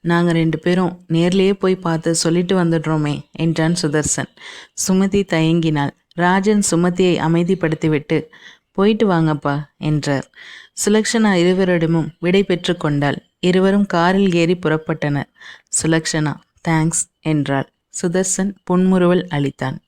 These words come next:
மாதவன் ராகேஷிடம் புது வேலை, இடம் எல்லாம் எப்படி இருக்கிறது என்று கேட்டு கொண்டிருந்தார். "பரவாயில்லப்பா, வீடு பக்கமாவே கிடைச்சா கொஞ்சம் அப்படி இப்படி தான் இருக்கும்"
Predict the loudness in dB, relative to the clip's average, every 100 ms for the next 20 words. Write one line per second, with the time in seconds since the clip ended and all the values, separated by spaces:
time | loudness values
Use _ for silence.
0 | _ _ _ _ _ _ _ _ _ _
1 | _ _ _ _ _ -4 -2 0 2 2
2 | 2 2 0 0 0 0 -2 -4 -4 -6
3 | 0 2 4 2 2 0 -2 -2 0 0
4 | 0 0 0 0 -2 -2 0 2 0 0
5 | 0 0 0 0 -2 -2 -4 -2 -4 -2
6 | -2 -2 -2 -6 -8 -16 -20 -20 _ -6
7 | -2 0 2 2 0 -2 -4 -4 -4 0
8 | 0 0 -4 -6 -2 0 0 0 -2 -2
9 | -4 -2 -2 -2 -2 -2 -2 -4 -4 -6
10 | -4 -2 0 0 0 -2 -6 -10